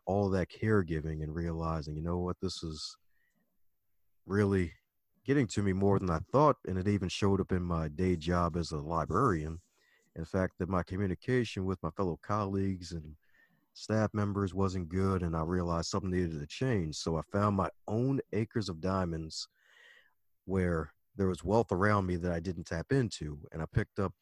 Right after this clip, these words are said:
one of John Maxwell's books, and it changed my life. And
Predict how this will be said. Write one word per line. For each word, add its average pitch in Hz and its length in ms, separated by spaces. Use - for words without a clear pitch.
one 95 100
of 85 60
John 98 320
Maxwell's 95 520
books, - 480
and 95 320
it 90 100
changed 104 400
my 90 100
life. 104 400
And 80 300